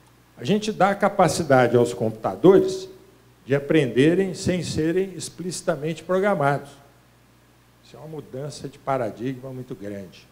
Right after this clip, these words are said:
Ok? E uma sub-área do aprendizado de máquina muito importante são as redes neurais artificiais.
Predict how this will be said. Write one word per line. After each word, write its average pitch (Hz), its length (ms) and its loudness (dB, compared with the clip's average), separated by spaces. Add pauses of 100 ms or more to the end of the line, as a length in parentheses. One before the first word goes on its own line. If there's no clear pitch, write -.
(200)
Ok? 165 240 -10 (3000)
E 196 340 2 (600)
uma 170 200 -2
sub-área 127 680 6
do 120 100 4
aprendizado 110 600 -2
de 156 80 -2
máquina 147 420 -2
muito 123 240 -6
importante 143 600 2
são 190 140 -2
as 143 140 0
redes 135 280 -2
neurais 123 460 -2
artificiais. 123 880 -4